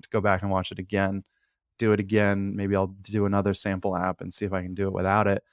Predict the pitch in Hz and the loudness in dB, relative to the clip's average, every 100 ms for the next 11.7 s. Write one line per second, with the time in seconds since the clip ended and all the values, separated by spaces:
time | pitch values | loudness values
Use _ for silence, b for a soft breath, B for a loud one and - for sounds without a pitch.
0 | b b b - 107 107 104 98 98 - | b b b -2 2 4 2 2 0 0
1 | 110 101 104 123 127 139 - 120 - 113 | 0 0 6 6 8 6 4 2 4 6
2 | 107 104 101 101 131 127 104 - _ _ | 6 6 6 6 8 8 6 0 _ _
3 | - - - 117 120 120 107 104 101 98 | -10 -8 4 6 8 4 2 2 4 2
4 | - 107 113 107 101 92 95 - 110 107 | 0 0 0 2 2 2 -4 -6 -4 -2
5 | 101 98 95 104 104 101 101 95 - 110 | 0 0 0 2 4 4 2 -2 -4 0
6 | 104 101 127 120 117 98 107 95 92 104 | 2 0 -2 -2 -2 0 -2 -2 -2 2
7 | 107 98 92 110 98 92 101 95 98 - | 4 2 2 0 2 0 -2 -2 -2 2
8 | 104 101 98 87 - _ _ _ 110 113 | 4 4 2 -2 -12 _ _ _ 2 2
9 | - 151 147 135 117 110 117 110 101 95 | 6 6 6 4 6 8 8 8 6 4
10 | - b b b _ 104 104 101 - 127 | -2 b b b _ 0 2 2 0 0
11 | 127 - 135 123 104 104 - | 0 2 4 6 6 4 0